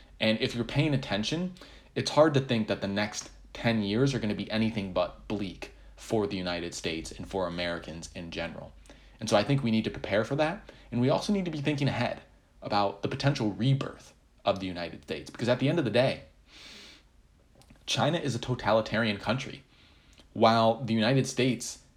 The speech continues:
is an empire that has caused lots of suffering throughout the world, especially in the Mideast. I think we're a better world leader than China would be.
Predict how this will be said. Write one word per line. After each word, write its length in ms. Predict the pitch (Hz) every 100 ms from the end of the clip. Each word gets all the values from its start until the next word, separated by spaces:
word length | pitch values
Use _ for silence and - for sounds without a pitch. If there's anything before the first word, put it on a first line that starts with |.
| _ -
is 400 | 110 104 101 98 -
an 100 | 92
empire 560 | 87 87 78 80 110 110 - -
that 100 | 101
has 100 | -
caused 560 | - 98 95 92 90 - - _
lots 320 | 92 90 104 -
of 80 |
suffering 560 | - 80 - 85 92 113 - - -
throughout 340 | 104 87 90
the 60 | 90
world, 400 | 85 85 98 -
especially 580 | 113 104 92 - 95 92
in 80 | 87
the 80 |
Mideast. 460 | 82 78 85 110 - - _ _ _ _ -
I 120 | 110
think 200 | 160 156
we're 200 | 135 135
a 100 | 123
better 400 | 107 - 107 131
world 380 | 113 117 120 107
leader 200 | 127 135
than 140 | 92
China 320 | 92 95 160 92
would 220 | 87 76
be. 240 | 87 107